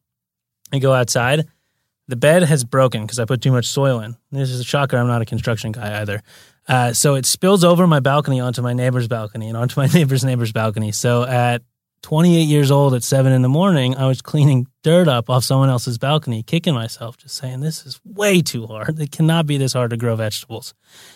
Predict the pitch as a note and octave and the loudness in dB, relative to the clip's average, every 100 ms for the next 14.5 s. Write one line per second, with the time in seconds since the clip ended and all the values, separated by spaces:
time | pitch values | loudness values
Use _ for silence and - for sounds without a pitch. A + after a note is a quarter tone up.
0 | _ - E3 D#3 - _ _ _ - E3+ | _ 2 2 2 -2 _ _ _ -10 -2
1 | F3+ F3+ G3 C#3+ B2 E3+ _ - C#3+ F3 | -2 0 0 0 0 -4 _ -6 -4 -4
2 | - _ _ - C#3 C3 D3 C#3+ - C3+ | -6 _ _ -2 0 2 2 0 0 0
3 | C#3 B2+ C3 B2+ B2 - E3+ D#3+ D3+ C#3+ | 0 0 2 2 0 0 2 2 2 2
4 | B2 A#2 C#3+ C#3+ C#3 C#3+ C#3 C#3+ C#3 C3+ | 0 -2 -4 -2 -2 -2 -2 -2 0 0
5 | B2 C3+ A#2 A#2 A2 A2+ B2 A#2+ _ _ | 0 -2 -2 -4 -6 -6 -4 -4 _ _
6 | _ _ - D3+ C#3+ C#3+ - A3 A3 G#3 | _ _ -2 2 2 0 -2 -2 0 2
7 | F3 D3 C3 B2 B2 A#2 A2+ G#2+ G2+ G#2+ | 2 2 2 0 0 -2 -2 -6 -6 -8
8 | G#2 G2+ A2+ C3 F#3+ E3 D#3 C#3+ B2+ A#2+ | -10 -12 -10 -2 -2 -2 -4 -4 -2 -4
9 | G#2 - A#2 F#3+ F#3 D#3 C#3+ C#3 B2+ B2 | -4 -8 -8 -4 -2 -2 -2 -2 -2 -4
10 | _ _ - D3 D3 - D#3 D#3+ D#3+ D#3 | _ _ -4 0 0 0 0 2 0 -2
11 | C3+ C3 A#2+ - A#2 B2 D3 A#3+ A#3+ - | -4 -2 -2 -4 -6 -4 0 -2 -2 -14
12 | _ _ _ _ _ _ - C#3+ D#3+ F#3+ | _ _ _ _ _ _ 0 2 4 4
13 | E3+ E3+ F#3+ G#3 D#3+ E3 D#3 C#3 C3+ B2+ | 4 4 4 4 6 4 2 0 0 -2
14 | A#2 G#2 - F#2+ | -2 -6 -8 -12